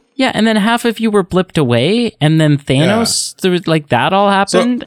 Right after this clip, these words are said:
Speaker 1: and there's the Avenger, there's, you live in a
Speaker 2: Maybe
Speaker 1: world
Speaker 2: the
Speaker 1: where there's an Incredible
Speaker 2: Yeah.
Speaker 1: Hulk.
Speaker 2: So, I mean, I, I just had a thought. Maybe there's a fear there that they're not sure if it's friendly or foe.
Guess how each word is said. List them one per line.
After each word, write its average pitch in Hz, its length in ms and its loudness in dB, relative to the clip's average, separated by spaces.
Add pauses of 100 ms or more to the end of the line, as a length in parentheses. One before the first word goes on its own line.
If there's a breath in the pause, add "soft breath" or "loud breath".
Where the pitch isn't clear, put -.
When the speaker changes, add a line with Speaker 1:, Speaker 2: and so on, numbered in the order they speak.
Speaker 1:
and 135 180 2
there's 135 180 0
the 127 180 0
Avenger, 151 520 0
there's, 123 320 0
you 143 200 0
live 160 180 2
in 156 40 0
a 139 60 2
Speaker 2:
Maybe - 160 2
Speaker 1:
world 202 160 0
Speaker 2:
the - 60 2
Speaker 1:
where 117 80 0
there's 113 200 0
an 110 120 2
Incredible 110 480 0
Speaker 2:
Yeah. 98 140 -4
Speaker 1:
Hulk. 131 340 -2 (880)
Speaker 2:
So, - 240 -6
I 160 60 -8
mean, 190 260 0
I, - 220 -4 (160)
I 165 100 2
just 170 280 0
had 156 120 2
a 131 60 0
thought. 117 320 -2
Maybe 170 260 2
there's 156 240 2
a 139 60 2
fear 143 480 0
there 127 180 2
that 110 140 -4
they're 120 100 -2
not 117 200 -2
sure 123 180 -2
if - 100 -4
it's 98 140 -6
friendly 107 520 -2
or 92 120 -4
foe. 107 520 -2